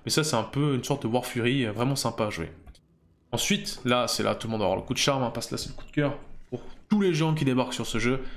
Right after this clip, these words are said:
c'est l'elfe. Donc, l'elfe à distance, c'est le seul personnage qui a de la régène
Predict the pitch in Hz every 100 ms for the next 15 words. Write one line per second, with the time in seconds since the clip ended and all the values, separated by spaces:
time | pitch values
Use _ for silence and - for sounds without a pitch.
0 | - - _ - 131 120 82 - - -
1 | - 107 - 131 151 160 156 - 120 143
2 | - 160 156 156 - - - - - 147
3 | - - 175 147 - - 156 156 143 135
4 | - - - 98 98 98 120 - 123 107